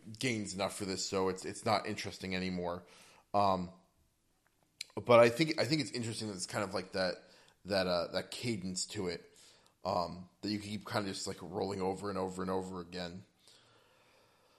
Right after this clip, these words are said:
Uh, but, uh, I don't know if, if I've got anything deeper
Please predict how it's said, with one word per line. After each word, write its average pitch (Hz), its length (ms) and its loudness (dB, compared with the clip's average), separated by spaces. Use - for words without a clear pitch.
Uh, 92 460 4
but, 95 200 0
uh, 90 240 0
I 123 100 0
don't 123 180 2
know 113 240 4
if, - 260 -6
if - 140 -10
I've 90 140 -8
got 98 220 -2
anything 92 500 -6
deeper 95 520 -4